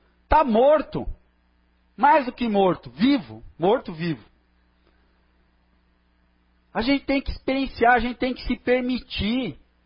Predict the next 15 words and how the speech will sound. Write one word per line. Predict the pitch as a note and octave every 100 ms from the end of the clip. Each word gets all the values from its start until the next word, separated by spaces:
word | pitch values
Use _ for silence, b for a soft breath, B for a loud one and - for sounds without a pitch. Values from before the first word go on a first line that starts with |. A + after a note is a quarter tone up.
| -
"Ah, | G#3 C4
eu | A#3+
sou | - A3+
muito | G#3+ A#3+ - G#3
velho | C#3+ D#3 F3 F3 D3+
pra | C3+ C#3+ C3
isso. | B2+ C3 C3 - - G#2 - _ C#3
Eu | F#3
não | A3 G3+
tenho | - F#3+ F#3
saúde." | - F3 D3 C#3 D#3 D#3 C#3 C#3
Eu | F3+
não... | A#3 - _ _ _ _ _ _
Será | - F#4+ B3+ D4
mesmo? | D#3 G3 A#3+ C#3